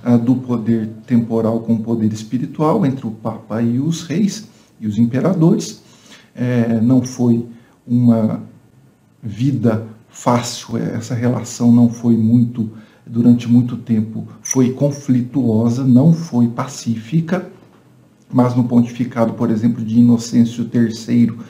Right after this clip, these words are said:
na primeira metade do século treze, do século treze, e também no governo de outros papas, ah, e reis, como, por exemplo, São Luís nono da França, nós temos essa harmonização,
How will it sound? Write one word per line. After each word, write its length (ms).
na 100
primeira 400
metade 480
do 140
século 640
treze, 540
do 60
século 320
treze, 480
e 80
também 480
no 120
governo 500
de 140
outros 440
papas, 640
ah, 1080
e 160
reis, 400
como, 240
por 160
exemplo, 340
São 260
Luís 460
nono 400
da 140
França, 640
nós 200
temos 220
essa 280
harmonização, 960